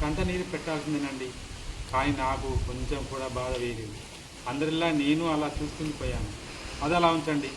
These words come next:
మరో రోజు ట్రాఫిక్ సిగ్నల్ దగ్గర ఆగాను. ఇంతలో ఒక పచ్చి బాలింతరాలు తన చంటి బిడ్డతో నా కారు వద్దకు పరిగెత్తుకుని వచ్చి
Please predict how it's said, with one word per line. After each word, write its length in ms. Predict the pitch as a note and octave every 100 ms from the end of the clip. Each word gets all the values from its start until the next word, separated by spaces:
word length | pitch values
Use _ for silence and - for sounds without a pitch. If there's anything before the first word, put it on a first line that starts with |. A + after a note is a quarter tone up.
| - - - - - - - - - -
మరో 240 | B2+ F3
రోజు 520 | F#3 F3+ E3+ E3+ C3 D3 - - - -
ట్రాఫిక్ 460 | C#3+ E3 E3+ G3 - G3+ G3+ - - - -
సిగ్నల్ 240 | D#3 F#3+
దగ్గర 280 | E3+ D#3 F3
ఆగాను. 460 | C#3 C3 A#2 G#2 - - - - D3+
ఇంతలో 420 | F3 A3 F#3 E3+
ఒక 260 | F3 E3+ E3
పచ్చి 400 | E3+ E3+ - G#3
బాలింతరాలు 800 | E3 F3+ F#3+ F#3 E3+ F3 E3 C#3 -
తన 160 | D3+ C#3+ D3+
చంటి 180 | D3+ F#3
బిడ్డతో 580 | F3+ F3 - E3 B2 A#2+ - - - -
నా 140 | E3+
కారు 320 | - D3+ D#3+
వద్దకు 380 | E3+ D3+ D3+ D3+
పరిగెత్తుకుని 720 | B2+ B2+ C#3+ D#3 D3+ D3+ C#3+
వచ్చి 300 | B2 - -